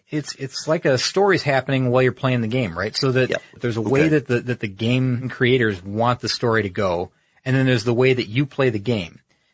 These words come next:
Speaker 1: Now, how those two match up is different for every single person. Is that right? Or do you get the same story every time you play? Like, if you were to come to my house and play my version of G T five,
Speaker 2: Right.
Speaker 1: would you be getting the same story as what you get because you're playing with different,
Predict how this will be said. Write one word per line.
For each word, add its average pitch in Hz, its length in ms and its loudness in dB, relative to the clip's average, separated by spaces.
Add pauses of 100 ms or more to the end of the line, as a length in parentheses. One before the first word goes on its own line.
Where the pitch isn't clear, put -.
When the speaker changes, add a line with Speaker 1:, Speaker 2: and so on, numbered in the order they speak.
Speaker 1:
Now, 117 140 0
how 151 240 2
those 147 240 2
two 143 480 0 (360)
match 123 380 0
up 131 320 2
is 110 200 -6
different 120 380 -2
for - 120 -8
every 120 240 0
single 98 260 -4
person. 127 380 -4
Is - 80 -16
that 101 140 -2
right? 123 200 2
Or 131 80 2
do 120 80 -2
you 120 100 0
get 131 140 2
the 120 80 -4
same 143 320 0
story 131 560 2
every 120 200 2
time 113 200 -2
you 101 60 -4
play? 135 240 2
Like, 98 160 -2
if 104 100 -6
you 147 100 2
were 156 100 4
to 135 60 -2
come 135 220 0
to 123 60 0
my 127 260 4
house 127 280 2
and 113 120 -4
play 120 200 0
my 117 260 0
version 110 300 0
of 101 80 -4
G 110 160 -6
T 107 180 -10
five, 95 480 -2 (120)
Speaker 2:
Right. 110 340 4 (160)
Speaker 1:
would 117 180 -2
you 131 140 0
be 123 160 0
getting 120 260 0
the 107 80 -2
same 131 300 0
story 117 500 0
as 101 180 -6
what 101 280 -4
you 131 280 2
get 98 260 -2
because 101 320 -8
you're 127 120 -2
playing 123 400 -2
with 98 200 -4
different, 110 440 -6